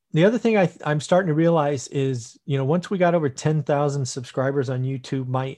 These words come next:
ability to use the size of the channel means I should be able to get my followers and students some, I don't know, discounts or credits.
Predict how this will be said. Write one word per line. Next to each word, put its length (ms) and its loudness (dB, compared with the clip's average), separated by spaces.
ability 580 2
to 160 -8
use 280 -2
the 140 -8
size 580 -2
of 120 -6
the 80 -6
channel 560 -6
means 260 0
I 120 0
should 260 -2
be 140 4
able 120 2
to 60 0
get 220 -4
my 180 -2
followers 720 0
and 100 -2
students 640 -6
some, 600 -6
I 80 -6
don't 160 -4
know, 280 -8
discounts 680 -4
or 160 -10
credits. 720 -8